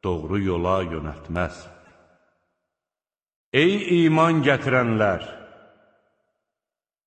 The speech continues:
Sizə nə olub ki, Allah yolunda döyüşə çıxın deyildikdə yerinizdə qaxılıb qalırsınız?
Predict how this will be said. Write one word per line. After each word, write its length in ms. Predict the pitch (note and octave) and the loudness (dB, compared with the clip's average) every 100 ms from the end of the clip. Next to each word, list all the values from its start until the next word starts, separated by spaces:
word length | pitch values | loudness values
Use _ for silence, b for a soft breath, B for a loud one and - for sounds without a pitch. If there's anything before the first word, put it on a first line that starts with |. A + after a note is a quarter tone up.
| _ | _
Sizə 380 | - D#3 C3+ E3+ | -4 -2 2 2
nə 160 | D3+ D#3 | 4 4
olub 320 | E3+ D3 G#2+ | 2 2 -2
ki, 220 | C3+ A#2 E2+ - - - - _ _ | -2 -2 -2 -8 -18 -20 -20 _ _
Allah 480 | C#3 D3+ D3+ F#3 D#3+ | 2 4 4 4 2
yolunda 500 | C3+ C#3+ C#3+ C#3 C#3 C3+ | 2 4 4 2 2 0
döyüşə 500 | A2+ C3+ B2+ E3+ E3+ | 0 0 0 0 -2
çıxın 400 | - - B2+ A2+ | -4 -4 -2 0
deyildikdə 680 | A2+ A2+ A2 G#2+ A2 C3 C3+ C3+ - - - - - _ - | 2 2 0 -2 -4 0 0 0 -4 -16 -20 -20 -20 _ -12
yerinizdə 760 | F#2+ B2 B2 A#2+ A#2 F#2 B2 G#2 | -2 0 2 2 0 0 -2 0
qaxılıb 460 | A2+ - G#2 G2 - | -2 0 -4 -4 -2
qalırsınız? 560 | F#2 G2+ G2+ G#2 G2 | 0 0 -4 -10 -12